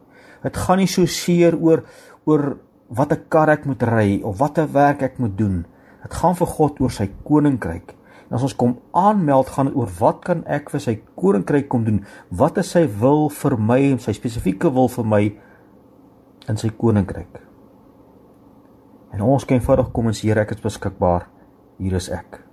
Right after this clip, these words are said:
Ek kom stel myself tot U diens." Die waarheid is, vriend, elke een wat gered is, sê die woord, "Na mate elke een 'n genadegawe ontvang het,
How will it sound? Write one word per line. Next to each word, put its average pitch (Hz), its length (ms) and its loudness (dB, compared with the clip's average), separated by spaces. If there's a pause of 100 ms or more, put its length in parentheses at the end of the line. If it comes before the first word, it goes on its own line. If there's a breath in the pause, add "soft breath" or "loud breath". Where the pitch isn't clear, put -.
(520 loud breath)
Ek - 80 -20
kom 101 120 -6
stel 135 340 2
myself 120 440 -2
tot 120 200 -6
U 120 100 -2
diens." 87 640 -10 (540 soft breath)
Die 101 120 -2
waarheid 117 460 2
is, - 140 -4
vriend, 156 480 0 (160)
elke 151 640 2
een 151 380 0
wat 131 220 0
gered 98 560 -2
is, - 380 -8
sê 120 240 -2
die 104 140 -2 (100)
woord, 92 480 -6 (800 loud breath)
"Na 101 160 2
mate 127 800 2 (120)
elke 156 580 0
een 139 300 0
'n 113 100 -4
genadegawe 110 1040 0
ontvang 101 540 -2
het, - 300 -8